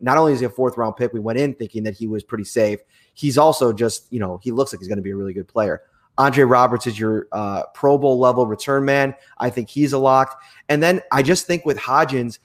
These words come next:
the risk is too high at losing him. And I love,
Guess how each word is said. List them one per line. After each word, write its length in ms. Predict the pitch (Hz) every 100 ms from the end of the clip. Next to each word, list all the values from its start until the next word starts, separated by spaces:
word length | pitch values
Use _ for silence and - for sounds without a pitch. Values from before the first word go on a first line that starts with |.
| _ -
the 100 | 127
risk 440 | 98 127 156 - -
is 220 | 127 -
too 420 | - - 151 147
high 560 | - 131 127 123 123 117 _ _ _ _ _ _ _ _ 135
at 100 | 131
losing 400 | 135 143 123 110
him. 180 | 95 -
And 160 | 127 - -
I 140 | 156
love, 840 | 147 127 135 156 185 208 196 -